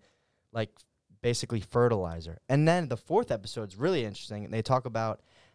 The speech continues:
how they're trying to get nuclear power. They're building nuclear reactors to, to, to generate power off of nuclear waste. So it's, like, the stuff that he's involved with right now. He gets, like, I don't know.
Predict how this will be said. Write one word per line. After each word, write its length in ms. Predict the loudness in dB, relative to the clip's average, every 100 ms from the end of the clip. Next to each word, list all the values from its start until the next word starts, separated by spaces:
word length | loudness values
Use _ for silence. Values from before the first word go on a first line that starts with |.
| -2
how 160 | 0
they're 140 | 2 -2
trying 340 | -4 -6 -6
to 80 | -10
get 260 | -8 -6
nuclear 640 | -4 -4 -2 0 2 0 -2 _ _ _ -6
power. 580 | -2 -2 -2 -6 -10 -16 _ _ _
They're 160 | -2 0
building 380 | 2 2 2
nuclear 340 | -2 -4 -4 -4
reactors 500 | -2 -2 -4 -8 -14
to, 160 | -14 -16 _
to, 180 | -2 -2
to 220 | -2 0
generate 340 | 2 2 -2
power 340 | -4 -2 0 0
off 160 | -4
of 60 | -6
nuclear 400 | -8 -6 -2 -2
waste. 520 | 0 0 -2 -6 -16 _ _ _ _ _ _ _
So 140 | -4
it's, 100 | -2
like, 120 | -2 -4
the 60 |
stuff 260 | -2 -2 0
that 120 | -2
he's 180 | -4 -6
involved 400 | -6 -2 0 0
with 120 | -4
right 120 | -8
now. 100 | -8
He 60 | -8
gets, 240 | -10 -4
like, 220 | -4 -4 _ _ _ _ _ _ _ _
I 60 | -8
don't 100 | -6
know. 180 | -6